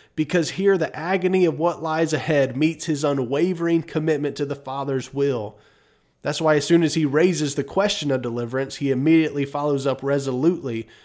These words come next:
with, "For this purpose I have come to this hour. Father, glorify your name." Even with the terrible prospect of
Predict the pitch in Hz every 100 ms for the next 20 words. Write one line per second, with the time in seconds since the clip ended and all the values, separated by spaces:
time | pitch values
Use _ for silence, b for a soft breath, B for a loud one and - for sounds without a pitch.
0 | B B 147 127 135 - 131 120 160 156
1 | - - 165 143 135 - 123 113 - -
2 | 127 120 117 113 - 113 117 110 110 -
3 | _ _ 147 143 139 123 139 170 175 139
4 | 117 107 113 123 139 147 110 113 _ _
5 | _ _ _ _ _ _ _ _ _ _
6 | _ _ _ _ _ - 170 160 143 139
7 | 123 - 156 160 151 143 - - 139 143
8 | - - 117 107 120 113